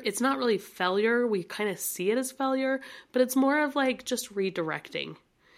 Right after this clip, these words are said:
You know, it's trying new things. It's acceptance of being human.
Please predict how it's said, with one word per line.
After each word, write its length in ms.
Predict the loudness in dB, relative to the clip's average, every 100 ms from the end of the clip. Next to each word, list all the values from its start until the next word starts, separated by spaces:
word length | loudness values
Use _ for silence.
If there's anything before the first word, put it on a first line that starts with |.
| -20 _
You 100 | -2
know, 100 | 0
it's 160 | -2 -4
trying 340 | 0 2 4
new 100 | 4
things. 420 | 4 2 2 -2 -4
It's 200 | -6 -8
acceptance 540 | -6 -6 -4 -2 -2 -4
of 100 | -2
being 220 | -2 -2
human. 540 | -2 -2 -2 -2 -4